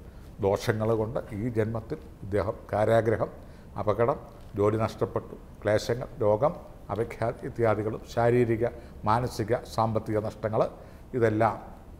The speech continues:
ഈ ആദിത്യൻ തുലാൻ രാശിയിൽ നീചനായി നിൽക്കുന്ന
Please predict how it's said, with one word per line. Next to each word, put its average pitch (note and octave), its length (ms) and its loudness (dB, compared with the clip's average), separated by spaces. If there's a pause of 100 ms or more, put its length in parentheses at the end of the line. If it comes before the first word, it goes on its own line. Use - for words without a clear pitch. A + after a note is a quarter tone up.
(180)
ഈ G#2 240 -6 (320)
ആദിത്യൻ G#2+ 520 -2 (200)
തുലാൻ A2 320 2
രാശിയിൽ G2+ 460 -2 (280)
നീചനായി G#2 520 0
നിൽക്കുന്ന G2 520 -2